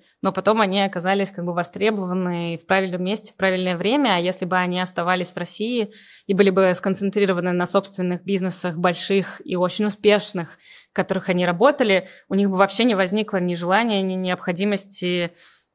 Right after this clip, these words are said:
м, искать деньги, заключать какие-то партнёрства, что-то строить и вообще бежать куда-то вперёд всех, э, в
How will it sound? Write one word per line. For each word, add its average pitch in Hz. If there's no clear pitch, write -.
м, 185
искать 185
деньги, 202
заключать 180
какие-то -
партнёрства, 185
что-то 180
строить 180
и 185
вообще 180
бежать 185
куда-то 175
вперёд 175
всех, -
э, 170
в 165